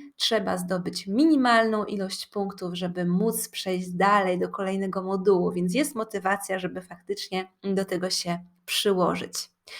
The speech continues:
Może jeszcze pokażę plansze, jak wyglądają, bo w niektórych lekcjach mamy plansze, takie ściągawki, takie podsumowania. E, tutaj akurat przy ubraniach to jest temat słówkowy, więc mamy listę słówek,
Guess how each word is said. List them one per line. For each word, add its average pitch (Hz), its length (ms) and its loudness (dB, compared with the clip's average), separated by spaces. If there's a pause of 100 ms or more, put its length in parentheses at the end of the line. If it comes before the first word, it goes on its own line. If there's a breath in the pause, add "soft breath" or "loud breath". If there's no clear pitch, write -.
(360 loud breath)
Może 226 420 6
jeszcze 233 300 2
pokażę 208 400 -4
plansze, 185 720 2
jak 170 180 -4
wyglądają, 180 960 -2 (640)
bo 196 200 2
w 254 40 2
niektórych 208 380 -2
lekcjach 185 400 -4
mamy 180 200 0
plansze, 180 580 0
takie - 220 -12
ściągawki, 190 880 -4
takie - 220 -10
podsumowania. 208 1120 0 (640 loud breath)
E, 196 320 0
tutaj 262 440 2
akurat 214 460 -2
przy - 220 -6
ubraniach 208 880 2
to 208 120 -2
jest - 340 -2
temat 190 360 0
słówkowy, 202 1040 6
więc 185 260 -2
mamy 349 240 2
listę 240 320 -2
słówek, - 680 -4